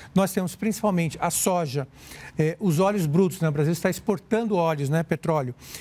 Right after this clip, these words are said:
E o café, eh, com um crescimento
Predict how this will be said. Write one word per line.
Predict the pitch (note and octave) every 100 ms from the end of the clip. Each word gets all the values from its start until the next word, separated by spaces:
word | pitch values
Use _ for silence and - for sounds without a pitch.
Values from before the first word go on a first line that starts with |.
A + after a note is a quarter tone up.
| -
E | G#3
o | A3+
café, | G#3 F#3 G#3+ A#3 - _ - - - -
eh, | F3 F3 F3 -
com | G#3+ G#3+ F#3+
um | F#3+ F#3 E3+
crescimento | F#3 E3+ F#3 F3 E3 C#3+